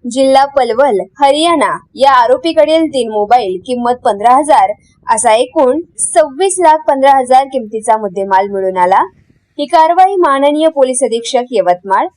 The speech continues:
अपर पोलीस अधीक्षक यवतमाळ, उपविभागीय पोलीस अधिकारी यवतमाळ यांच्या मार्गदर्शनात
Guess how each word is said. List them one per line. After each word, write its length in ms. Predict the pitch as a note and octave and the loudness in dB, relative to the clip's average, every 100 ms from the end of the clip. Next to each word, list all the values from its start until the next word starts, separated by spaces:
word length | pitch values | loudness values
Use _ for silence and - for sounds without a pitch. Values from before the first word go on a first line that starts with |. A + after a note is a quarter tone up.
| - | -4
अपर 300 | G#3+ G#3+ G#3 G#3 | -2 0 -2 -2
पोलीस 280 | G#3+ G#3+ | -4 -4
अधीक्षक 500 | A3 G#3+ G#3+ A#3+ A3 A#3 | -6 -6 -2 -2 -2 -2
यवतमाळ, 640 | F#3 G#3 B3 D4+ - F#3 - _ _ - | 0 0 0 0 0 -2 -8 _ _ -6
उपविभागीय 760 | D#4 F#4+ F#4+ F#4 F4 E4 E4+ | -2 0 2 2 2 2 0
पोलीस 340 | E4+ D4+ C#4+ D4 | 0 -2 0 -2
अधिकारी 520 | C#4 C#4 C4 C4 G#3 | -2 0 0 0 -2
यवतमाळ 560 | F#3+ B3 C4 A#3 E3+ E3+ G3 | 0 -2 0 -2 -2 -4 -4
यांच्या 420 | G#3 G#3 A3+ G#3 | -4 -2 0 2
मार्गदर्शनात 840 | F#3+ F#3 G3 C#4 C#4+ E4+ D4 F3+ | 2 0 0 0 2 0 0 -2